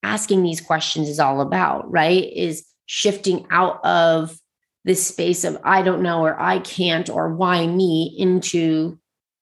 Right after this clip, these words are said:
"Okay, I get to shift my perspective. I get to decide how I'm viewing this and therefore how I react to it, the decisions that I make, the things that I do."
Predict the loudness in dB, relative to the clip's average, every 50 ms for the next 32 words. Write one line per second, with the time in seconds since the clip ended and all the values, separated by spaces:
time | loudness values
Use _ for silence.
0 | _ _ _ _ _ _ _ _ _ _ _ _ _ _ _ -4 -2 0 0 2
1 | 4 4 4 4 2 0 -2 0 -4 -4 -4 -4 -6 -4 -4 -4 -4 -4 -6 -12
2 | -10 -10 -12 -14 -14 -18 -20 -20 -20 -20 _ _ -20 -20 -20 -20 _ _ 2 4
3 | 4 4 4 2 2 0 0 -2 -2 -8 -6 -4 -4 -4 -2 0 0 0 0 0
4 | -2 -6 -8 -10 -8 -2 -2 0 0 0 0 0 -2 -2 -2 -2 0 0 2 2
5 | 4 4 2 2 0 -2 -6 -12 -16 _ _ _ _ 0 2 2 4 2 2 0
6 | 0 0 0 0 0 2 2 2 4 4 2 0 -2 0 -2 -2 -2 -4 -10 -16
7 | -16 -10 -8 -8 -8 -6 -6 -4 -4 -2 -2 -2 -2 0 2 0 0 2 2 2
8 | 2 2 2 2 0 -2 -2 -4 -8 -8 -4 0 0 0 0 -2 -6 -8 -8 -10
9 | -10 -10 -10 -12 -14